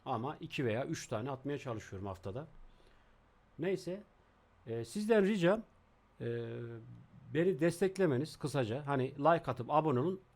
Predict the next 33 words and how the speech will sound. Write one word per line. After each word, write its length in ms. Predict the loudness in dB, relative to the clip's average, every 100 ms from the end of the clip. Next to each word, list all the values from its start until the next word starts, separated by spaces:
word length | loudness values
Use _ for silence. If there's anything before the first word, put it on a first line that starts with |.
| 2
Paylaşıp 560 | 6 6 4 -2 -8 -18 _ _ _ _ 0
destek 400 | 2 4 0 2
vermeniz. 480 | 0 0 -2 -6 -14 _ _ _ _ _
Öze-, 320 | -6 -2 -2 0
bu 160 | 0
özellikle 500 | 0 0 0 0 0
önemli. 300 | 0 2 0
Eski, 720 | -2 -4 -4 -4 -4 -2 -2 -2
e, 460 | -2 -2 -4 -8 -4
tabii, 360 | -2 -2 -6 -8
e, 520 | -8 -8 -10 -10 -10
izlenmemiz 720 | -10 -2 0 2 0 -2 -10 -2
kalmadı. 520 | 4 4 4 2 -2
Sekiz 280 | -4 -4 -4
on 80 | -4
ay, 140 | -4
e, 540 | -8 -10 -6 -4 -4
video 280 | -6 -4 -2
atmadığımız 440 | -2 -2 -4 -4 -8
için 320 | -10 -10 -10
bütün 300 | -12 -12 -12 _ _ _ _ _ _
çıkanlar 480 | -2 0 2 0 -2
çok 200 | -4 -4
oldu. 300 | -6 -8 -12 -18 _ _ _ _ _ _ _ _ _ _
E, 300 | -16 -14 -14
şimdi 300 | -6 -4 -4
tekrar 360 | -2 -2 0 -2
eski 380 | -2 -6 0 2
aboneleri 400 | 4 2 0 0
kazanmaya 480 | 0 2 0 0 -2
ve 60 |
yenilerini 420 | 0 0 2 0
eklemeye, 540 | 0 0 2 4 4